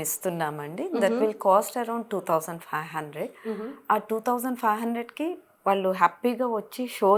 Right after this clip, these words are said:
Speaker 1: చూసి, they can have the dinner with, along with the winner, అంద-, అందరం ఉంటాము. ఆ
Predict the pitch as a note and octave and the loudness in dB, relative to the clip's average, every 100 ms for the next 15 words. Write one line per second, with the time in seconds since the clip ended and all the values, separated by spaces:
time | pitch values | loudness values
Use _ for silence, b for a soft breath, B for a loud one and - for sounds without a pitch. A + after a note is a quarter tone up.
0 | G#3 A#3 A3 - G#3+ F#4 b b b b | 4 -2 -2 -2 -2 -2 b b b b
1 | F#3+ G#3+ G#3+ G3+ G3 A3 B3 F#3 G3 G#3+ | 0 4 4 4 4 4 4 0 -2 -2
2 | B3 A3+ A3 F#3 F3 G3+ G#3+ G#3 G3 F3 | -6 -8 -4 -2 0 0 -2 0 2 2
3 | E3+ F#3 G#3+ F#3+ E3 F3 F3 - - F3 | 0 0 0 0 -4 -4 -6 -6 -6 -4
4 | G3+ G3+ F3 E3+ F3+ D3 F3+ - b b | -2 -4 -6 -2 -4 -4 -10 -16 b b
5 | b b b - G3 | b b b 4 6